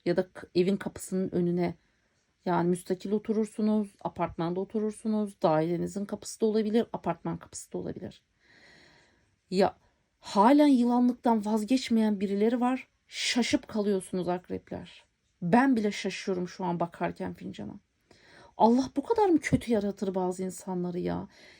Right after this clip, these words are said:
Hiç mi düşünmezler? Bu kuldan ut-, Allah'tan korkmaz, kuldan utanmazlar. Her türlü kabahatimiz olduğu halde bu kişi bizi affetme enerjisinde oldu. Biz buna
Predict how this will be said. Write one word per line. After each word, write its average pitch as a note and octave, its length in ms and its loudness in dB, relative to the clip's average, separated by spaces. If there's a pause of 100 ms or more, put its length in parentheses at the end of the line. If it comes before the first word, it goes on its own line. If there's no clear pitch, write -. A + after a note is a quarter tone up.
Hiç - 240 -4
mi C#4+ 120 6
düşünmezler? G3+ 960 0 (240)
Bu G3+ 100 -2
kuldan G3+ 400 2
ut-, - 260 -8
Allah'tan G3 480 -2
korkmaz, F#3+ 460 -4
kuldan F3+ 300 -4
utanmazlar. F3 800 -8 (500)
Her A#3+ 320 2
türlü A3 220 0
kabahatimiz G3 640 0
olduğu F#3 400 0
halde F3+ 420 -2 (280)
bu G#3 80 0
kişi G3 360 -8
bizi F3+ 320 -2 (500)
affetme F#3 540 -2
enerjisinde F3 720 -2
oldu. F3 420 -6 (460)
Biz G#3+ 280 -4
buna F3+ 340 -2